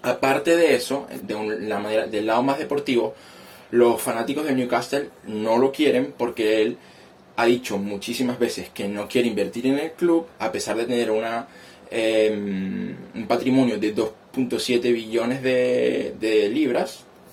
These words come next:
y, a, y, y se ha visto a través del tiempo que no le gusta invertir en el club. De hecho, el club durante su tiempo, eh, durante su tiempo al mando, ha descendido un par de veces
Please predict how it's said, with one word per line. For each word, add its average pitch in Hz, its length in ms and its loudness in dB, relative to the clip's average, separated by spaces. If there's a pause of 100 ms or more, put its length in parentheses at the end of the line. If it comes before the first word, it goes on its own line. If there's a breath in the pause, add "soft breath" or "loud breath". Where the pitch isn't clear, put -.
(460)
y, 160 400 0 (640 loud breath)
a, 123 200 0 (100)
y, 123 280 -2
y 123 500 2
se 127 160 0
ha 123 100 6
visto 98 440 -2
a 110 120 0
través 110 240 2
del 120 100 -2
tiempo 143 420 -2 (160)
que 139 420 4
no 120 420 2
le 107 100 2
gusta 113 300 0
invertir 101 320 -4
en 101 100 -6
el 95 100 -8
club. 92 240 -8
De 104 160 -4
hecho, 101 200 -4
el 110 60 -4
club 120 260 2
durante 113 360 -2
su 101 280 -6
tiempo, - 520 -4 (400 loud breath)
eh, 101 1040 -4
durante 110 280 -6
su 110 120 -8
tiempo 113 320 -2
al 123 120 4
mando, 131 420 -2 (260 loud breath)
ha 107 100 0
descendido 110 720 2 (480)
un 107 160 -10
par 110 220 2
de 120 120 6
veces 147 580 0